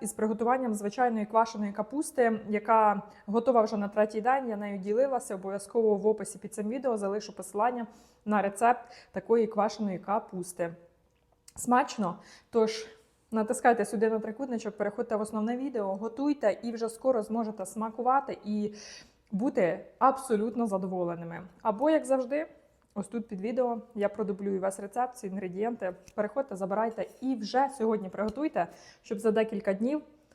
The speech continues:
насолоджуватись смачнющими та корисними квашеними або ж ферментованими овочами. Особливо зараз, коли період холоду, коли овочі не такі вже смачні і корисні.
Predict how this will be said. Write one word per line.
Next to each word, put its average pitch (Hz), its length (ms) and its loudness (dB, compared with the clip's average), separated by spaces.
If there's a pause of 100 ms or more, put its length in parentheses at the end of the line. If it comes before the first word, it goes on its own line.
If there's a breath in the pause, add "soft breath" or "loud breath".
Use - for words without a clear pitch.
(500 soft breath)
насолоджуватись 220 840 0
смачнющими 220 1000 -2 (220)
та 214 100 2
корисними 202 720 -2 (180)
квашеними 208 720 0
або 190 200 -4
ж 190 100 -12
ферментованими 190 840 -4
овочами. 202 640 -2 (100)
Особливо 226 440 0
зараз, 262 440 2
коли 202 240 -4
період 233 360 0
холоду, 269 500 0
коли 202 260 -4
овочі 214 480 0
не 208 140 -4
такі 262 260 -4
вже 202 140 -4
смачні 269 640 -8 (340 loud breath)
і 202 100 -6
корисні. 233 560 2